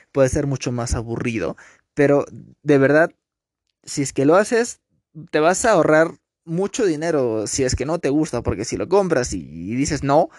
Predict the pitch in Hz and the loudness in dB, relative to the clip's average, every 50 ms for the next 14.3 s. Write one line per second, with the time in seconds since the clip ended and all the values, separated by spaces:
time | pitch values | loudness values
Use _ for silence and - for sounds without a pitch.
0 | _ _ - - 151 139 131 - 143 147 143 - 127 120 113 113 104 107 107 113 | _ _ -2 0 0 0 0 -2 -2 -4 -4 -2 -2 -4 -4 -4 -6 -6 -4 -2
1 | 127 147 151 143 139 139 151 202 220 - - - 127 117 113 110 87 107 120 - | 0 0 2 0 0 0 0 -2 -4 -4 -6 -6 -4 -4 -4 -6 -8 -8 -6 -4
2 | 117 104 131 160 170 151 - 127 127 127 - 127 127 - - - - - - - | -2 -2 -2 -2 -4 -4 -4 -4 -4 -2 -2 -2 -2 -4 -10 -18 -20 -20 -20 -20
3 | _ - - 107 117 - 160 170 160 120 - _ - _ _ _ _ - - 127 | _ -8 -6 -4 -4 -2 -2 -2 -2 -2 -4 _ -18 _ _ _ _ -4 -4 -4
4 | 123 - 123 127 127 123 117 113 120 - 156 180 170 143 117 85 104 - - - | 0 0 0 0 0 -2 -6 -6 -4 -2 -2 -2 -2 -4 -8 -8 -10 -14 -20 -20
5 | _ _ _ _ _ _ _ _ _ _ _ _ _ _ _ _ _ _ _ _ | _ _ _ _ _ _ _ _ _ _ _ _ _ _ _ _ _ _ _ _
6 | _ - - - - 127 139 - 160 160 - 294 190 170 160 156 - 131 127 120 | _ -20 -18 -12 -10 -8 -2 -2 -2 0 0 0 0 0 0 -2 -4 -4 -6 -6
7 | 117 117 113 - 123 117 120 123 - 123 123 _ - - - - - - _ _ | -6 -8 -6 -6 -4 -6 -6 -4 -6 -8 -8 _ -18 -20 -20 -20 -20 -20 _ _
8 | _ - 117 151 135 - _ - 196 220 320 - 466 453 - - 214 196 226 208 | _ -12 -12 -10 -10 -10 _ -6 -4 -2 0 0 0 0 -2 -6 -6 -6 -4 -4
9 | 160 117 123 120 - - 214 240 165 120 - - 85 - - - 185 170 - 135 | -4 -6 -6 -8 -8 -6 -6 -6 -6 -8 -8 -10 -12 -10 -8 -8 -8 -8 -8 -10
10 | 120 113 143 202 - 208 160 151 143 135 127 - _ - - - - - - - | -10 -10 -10 -12 -12 -12 -12 -12 -12 -12 -14 -16 _ -20 -20 -20 -20 -20 -20 -20
11 | - _ _ _ _ _ - - - 214 202 - 208 196 196 - 202 180 190 185 | -20 _ _ _ _ _ -8 -6 -4 -4 -4 -2 -2 -2 -2 -2 -6 -6 -6 -6
12 | - 170 135 139 160 - - - - 151 - 175 - 196 160 - 151 151 151 143 | -6 -6 -6 -6 -6 -8 -10 -10 -10 -8 -8 -6 -6 -6 -4 -4 -4 -4 -2 -2
13 | 131 135 135 127 120 113 107 104 104 131 - - - 370 185 151 143 139 139 139 | -2 -2 -2 -2 -2 -2 -2 -2 -4 -4 -4 -4 -4 -4 -4 -4 -4 -4 -6 -8
14 | 143 - - 262 - | -8 -10 -14 -14 -16